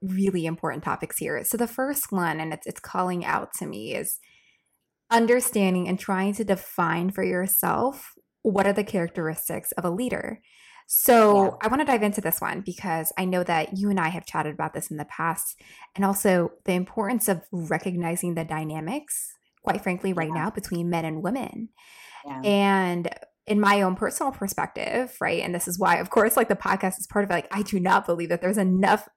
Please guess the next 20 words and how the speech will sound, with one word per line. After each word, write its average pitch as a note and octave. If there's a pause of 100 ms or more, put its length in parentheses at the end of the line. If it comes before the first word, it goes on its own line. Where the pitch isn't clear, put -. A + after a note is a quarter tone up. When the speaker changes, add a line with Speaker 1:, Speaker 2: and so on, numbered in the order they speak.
(100)
Speaker 1:
representation G3+
in G3
senior F3
Speaker 2:
No. D#3+
Speaker 1:
level D#3
positions. G#3+ (440)
And D4+
then C#4+
you B3
kind B3
of G3
break G#3
that F#3
down E3+
a E3+
little E3+
bit F3
more E3+
too C4
by -